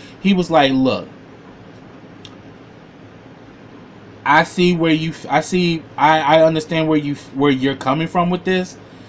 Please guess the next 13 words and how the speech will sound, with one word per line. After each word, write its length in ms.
but 120
at 140
the 100
end 140
of 60
the 80
day, 440
I 300
am 280
this. 420
I'm 160
a 80
lion, 580